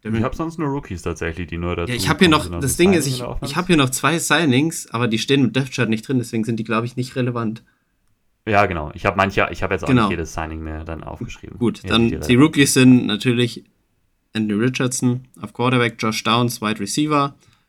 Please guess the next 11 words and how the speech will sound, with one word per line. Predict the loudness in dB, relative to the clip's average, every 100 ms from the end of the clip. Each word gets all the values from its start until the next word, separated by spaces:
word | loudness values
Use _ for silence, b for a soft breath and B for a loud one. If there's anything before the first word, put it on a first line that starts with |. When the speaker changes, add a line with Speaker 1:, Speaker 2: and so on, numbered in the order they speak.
| _
Speaker 2:
ähm, | -2 2 4 2 -2 -4
Blake | 0 0
Freeland, | 2 0 2 0 -2 -6
ein | -6 -8 -12 -6
Tackle | -4 0 0 0 -2 -10 _ _ _ _ _ _
und | -6 -2 -2 0 -2 -2
Will | -2 0
Mallory, | 0 0 0 2 2
Tight | 0 -2 0
End, | 0 -4 -8 _
Evan | -4 -2 -2